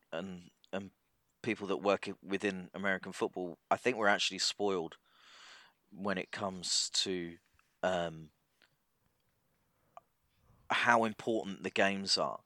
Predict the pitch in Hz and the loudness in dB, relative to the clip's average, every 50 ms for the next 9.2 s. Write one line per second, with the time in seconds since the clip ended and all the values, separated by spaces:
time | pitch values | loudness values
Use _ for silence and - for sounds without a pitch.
0 | _ - - - - _ - 104 - 117 98 120 123 - 139 131 123 139 143 - | _ -20 -20 -20 -18 _ -6 -2 0 4 8 8 8 8 8 6 8 8 6 6
1 | - - - 113 107 107 107 107 107 107 - - 104 98 - 104 95 95 92 87 | 4 0 2 2 4 6 8 8 8 6 6 2 -4 0 4 6 6 6 4 2
2 | 85 - - - - _ - 101 107 - 120 110 101 101 101 101 101 110 113 110 | -4 -8 -16 -20 -16 _ -8 -4 0 4 6 6 6 6 6 6 6 6 6 6
3 | 107 104 101 101 - - 110 98 - - - 107 101 - - - - - - 160 | 6 6 4 4 4 2 -2 -2 -2 -2 0 0 0 0 -4 -14 -8 0 2 2
4 | 160 - - 139 143 175 175 151 - - 156 143 127 - - 143 123 - - - | 4 4 4 4 4 2 2 0 0 0 0 0 8 12 12 12 12 12 8 8
5 | 139 147 156 139 147 143 123 139 127 123 117 113 117 117 117 113 - - 110 95 | 10 10 10 10 8 4 8 8 8 8 6 4 0 -2 -2 0 2 2 2 2
6 | - - 101 95 87 - - - - - _ - 131 135 135 131 127 123 117 120 | 0 0 -2 -2 -2 -6 -16 -20 -20 -8 _ 4 4 6 6 6 6 6 8 10
7 | 117 113 110 113 117 - 110 107 - - - 113 107 104 101 101 - 101 104 101 | 12 12 12 12 12 12 8 -4 0 2 4 6 6 6 4 0 0 0 0 0
8 | 92 - 120 113 117 117 - - 113 98 - 104 98 - - 104 90 95 92 92 | 4 8 12 12 12 12 10 6 -4 -2 -2 0 0 0 -2 -4 -4 -4 -2 -2
9 | 87 - - - | 0 0 -2 -2